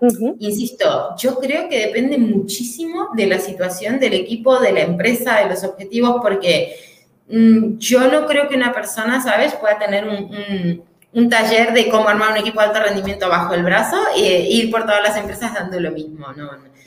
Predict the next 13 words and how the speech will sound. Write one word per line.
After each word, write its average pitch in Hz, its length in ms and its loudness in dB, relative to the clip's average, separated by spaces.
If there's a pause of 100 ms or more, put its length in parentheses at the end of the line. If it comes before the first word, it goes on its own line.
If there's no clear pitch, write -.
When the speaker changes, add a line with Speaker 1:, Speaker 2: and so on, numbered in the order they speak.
(240)
Speaker 2:
No 208 320 2
creo 277 320 4
que 226 220 4
eso 262 280 2
realmente, 202 460 2
creo 214 160 -4
que, 233 160 -6
que 214 120 -2
lo 196 100 2
interesante 196 1000 0
es 247 120 -2
hacer 208 220 -4
un, 196 180 -8